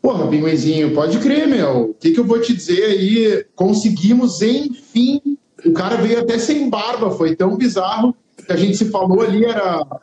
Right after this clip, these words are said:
sete e pouco, o Pinguim me chamou e,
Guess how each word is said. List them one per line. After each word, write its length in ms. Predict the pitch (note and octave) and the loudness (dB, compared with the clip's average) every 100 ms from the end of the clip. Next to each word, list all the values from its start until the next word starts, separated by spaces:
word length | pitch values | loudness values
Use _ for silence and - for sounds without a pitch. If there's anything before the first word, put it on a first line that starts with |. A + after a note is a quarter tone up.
| _ _ | _ _
sete 500 | - F#3+ F#3+ A#3 B3 | -8 -4 -4 -2 -2
e 100 | A#3+ | 0
pouco, 260 | G#3 G3+ G#3+ | 0 0 0
o 40 | |
Pinguim 260 | A3+ G#3 G#3+ | 2 2 2
me 80 | A#3 | 2
chamou 500 | - G3+ F#3 F3+ G#3 | 0 0 2 2 2
e, 220 | A3 - | 0 0